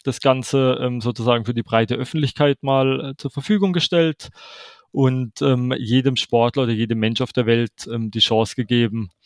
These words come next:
sich die Sensoren zu kaufen und, ähm, seinen persönlichen Glukosespiegel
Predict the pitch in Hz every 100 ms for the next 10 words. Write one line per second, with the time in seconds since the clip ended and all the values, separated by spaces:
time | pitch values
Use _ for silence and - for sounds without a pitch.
0 | - _ 127 - 113 117 110 107 113 110
1 | 110 113 120 - 143 - _ _ _ _
2 | _ _ - - - 123 120 110 - 127
3 | 117 113 117 110 113 117 113 - 113 123
4 | 123 120 127 113 - 107 107 113 - 117
5 | 107